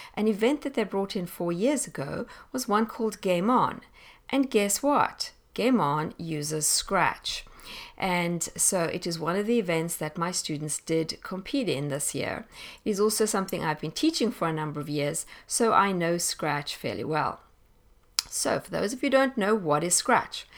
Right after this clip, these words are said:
Well, it was created by M I T.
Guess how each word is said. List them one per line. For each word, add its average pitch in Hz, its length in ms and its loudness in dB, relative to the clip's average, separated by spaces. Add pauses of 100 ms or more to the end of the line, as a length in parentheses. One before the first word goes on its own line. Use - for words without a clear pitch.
(340)
Well, 294 200 6
it 302 120 0
was 302 180 2
created 185 560 2
by 185 140 4
M 160 240 -2
I 156 240 -4
T. - 360 -6